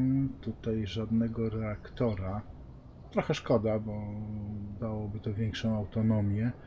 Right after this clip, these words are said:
a tak musimy co jakiś czas statkiem się podpinać i go ładować. Mamy kamerę, to jest prawdopodobnie wsteczna, zaraz sprawdzę. Mamy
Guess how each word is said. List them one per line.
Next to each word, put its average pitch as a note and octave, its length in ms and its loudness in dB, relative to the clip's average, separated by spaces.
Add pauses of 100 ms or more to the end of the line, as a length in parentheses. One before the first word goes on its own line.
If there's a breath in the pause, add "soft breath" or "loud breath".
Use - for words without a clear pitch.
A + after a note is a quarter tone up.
(360 loud breath)
a A2+ 60 0
tak A#2 380 0
musimy A2 460 2
co A#2 160 -2
jakiś A2 380 0
czas G2 220 -2
statkiem - 680 0 (1120 loud breath)
się A2+ 420 6
podpinać B2+ 880 6
i A#2 240 0
go A2+ 200 4
ładować. G#2+ 1120 2 (500 loud breath)
Mamy A#2 440 0
kamerę, A2 680 0
to A#2 60 -2
jest - 200 -4
prawdopodobnie G2+ 800 -4
wsteczna, G#2+ 580 -4
zaraz F#2+ 420 -8
sprawdzę. B2 720 -4 (1160 loud breath)
Mamy B2 720 4